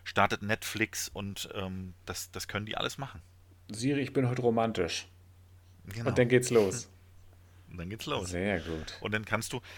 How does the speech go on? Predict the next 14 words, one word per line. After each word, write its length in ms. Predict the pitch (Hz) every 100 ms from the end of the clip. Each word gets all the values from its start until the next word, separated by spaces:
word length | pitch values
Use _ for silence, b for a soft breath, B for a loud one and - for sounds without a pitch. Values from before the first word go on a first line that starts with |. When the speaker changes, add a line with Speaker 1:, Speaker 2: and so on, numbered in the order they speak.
| B
Speaker 1:
du 80 | 107
musst 240 | 143 -
natürlich 340 | 131 - 117 -
vorab 600 | - - 117 - - - - - - -
diese 280 | 113 107 104
bestimmten 680 | 104 - 113 117 - 120 117
Schritte, 560 | - - 127 - 147
die 300 | 123 107 -
Siri 320 | 101 107 110
dann 240 | 107 101 95
durchgeht 640 | 123 135 - 135 143 - -
oder 240 | 87 87
Alexa 360 | 90 104 - 120
durchgeht, 560 | 123 120 - 127 -